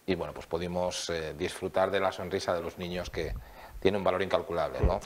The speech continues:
Speaker 1: Sobre todo por el momento en el que estamos viviendo, poder disfrutar, eh, y sobre todo poder hacer disfrutar, eh, ha sido todo un, todo un bálsamo, todo un oasis en este tiempo que vivimos, don Andrés.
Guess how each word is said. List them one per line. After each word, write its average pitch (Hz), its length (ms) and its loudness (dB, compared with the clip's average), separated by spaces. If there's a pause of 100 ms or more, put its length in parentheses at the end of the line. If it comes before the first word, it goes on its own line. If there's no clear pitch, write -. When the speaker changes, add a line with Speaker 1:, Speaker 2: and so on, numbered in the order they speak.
Speaker 1:
Sobre 90 160 0
todo 107 180 8
por 113 100 10
el 104 60 8
momento 104 200 6
en 113 60 8
el 107 40 4
que 101 60 2
estamos 101 260 4
viviendo, 101 320 4
poder 90 220 2
disfrutar, - 640 -2 (420)
eh, - 140 0
y - 80 0
sobre 113 160 6
todo 147 160 10
poder 127 220 8
hacer 123 280 8
disfrutar, 117 600 4 (340)
eh, 90 400 4
ha 87 80 2
sido 95 300 -2
todo 92 320 2
un, 90 300 -2
todo 127 220 10
un 127 100 4
bálsamo, 98 400 6
todo 123 180 8
un 139 80 10
oasis 120 560 4
en 98 60 0
este 101 200 0
tiempo 104 240 2
que 101 120 4
vivimos, 95 340 2
don 85 100 0
Andrés. 85 280 -2